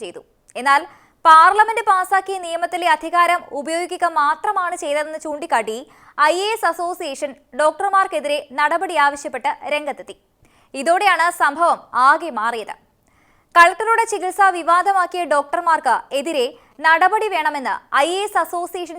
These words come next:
ചീഫ് സെക്രട്ടറി ഡോക്ടർ വി വേണുവിനോട് ആവശ്യപ്പെട്ടു. കളക്ടറുടെ രോഗം പരസ്യപ്പെടുത്തിയത് മെഡിക്കൽ എത്തിക്സിന് വിരുദ്ധമാണെന്നും ഐ എ എസ് അസോസിയേഷൻ ചൂണ്ടിക്കാട്ടി.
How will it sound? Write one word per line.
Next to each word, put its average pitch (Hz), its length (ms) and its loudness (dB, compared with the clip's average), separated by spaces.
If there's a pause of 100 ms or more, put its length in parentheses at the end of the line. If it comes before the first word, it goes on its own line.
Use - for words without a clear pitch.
ചീഫ് 320 260 -10
സെക്രട്ടറി 294 420 -8 (360)
ഡോക്ടർ 311 360 0
വി 349 80 -6 (140)
വേണുവിനോട് 311 560 -4 (180)
ആവശ്യപ്പെട്ടു. 285 480 -8 (800)
കളക്ടറുടെ 339 560 4
രോഗം 320 320 4
പരസ്യപ്പെടുത്തിയത് 294 800 0 (360)
മെഡിക്കൽ 381 400 2
എത്തിക്സിന് 370 500 -4
വിരുദ്ധമാണെന്നും 311 720 -2 (340)
ഐ 311 120 -4
എ - 60 -
എസ് 381 160 -4
അസോസിയേഷൻ 339 600 -10
ചൂണ്ടിക്കാട്ടി. 233 440 -12